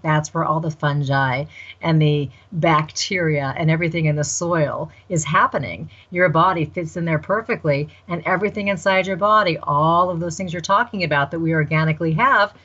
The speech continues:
they're fine. Everything mixes with the soil, and we become a beautiful permaculture. So it turns out to be okay. And there's people who eat only synthetic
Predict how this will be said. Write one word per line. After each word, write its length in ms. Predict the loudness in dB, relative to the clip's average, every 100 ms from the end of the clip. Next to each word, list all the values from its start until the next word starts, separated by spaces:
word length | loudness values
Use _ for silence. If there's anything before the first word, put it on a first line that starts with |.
| _ _ 0
they're 140 | 0
fine. 400 | 4 2 2 -2 -8 -4
Everything 480 | -2 -2 -2 0
mixes 360 | -2 -2 -10 -6
with 140 | -6
the 100 | -4
soil, 520 | -4 -2 0 0 -2 -6 _ _
and 300 | -2 0 2
we 160 | 0 0
become 720 | -4 -2 0 2 2 0 -6 -10 _ _
a 220 | -4 -2 0
beautiful 480 | 2 2 2 -2
permaculture. 800 | 0 -2 -2 -2 -4 -4 -8 -10 -14 _ _ -12
So 460 | -2 4 4 4
it 340 | 2 -2 -4 -2
turns 340 | 0 0 2
out 240 | 2 2 0
to 120 | -6
be 240 | -4 0
okay. 460 | -2 -2 -4 -2 -2
And 120 | -2
there's 200 | 0 -2
people 280 | -4 -4 -4
who 220 | -4 -6
eat 220 | -4 -4 -4
only 280 | -4 -2 -2
synthetic 640 | -2 -4 0 0 0